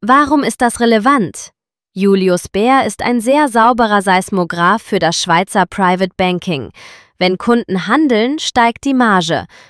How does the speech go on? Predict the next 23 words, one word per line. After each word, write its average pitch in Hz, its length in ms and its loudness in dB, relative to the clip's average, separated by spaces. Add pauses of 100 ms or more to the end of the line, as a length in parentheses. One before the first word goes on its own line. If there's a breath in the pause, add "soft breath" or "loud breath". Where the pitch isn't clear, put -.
(180 soft breath)
Wenn 180 180 0
sie 160 140 -4
vorsichtig 262 720 0
werden, 240 440 0
fällt 320 380 -2
das 165 220 -2
Neugeldtempo. 165 1000 -4 (500 soft breath)
Genau 285 400 2
diese 277 340 0
Spannung 220 480 0
sieht 214 280 -4
man 160 180 -4
jetzt. - 400 -8 (420 soft breath)
Hohe 311 280 4
Aktivität, 202 1000 -4
viel 208 280 0
Vermögen, 240 640 0 (360 loud breath)
aber 262 300 2
kein 320 320 -2
entfesselter 233 680 -2
Zufluss. 170 720 -4 (460)
Mein 165 300 0
Take? 185 560 -4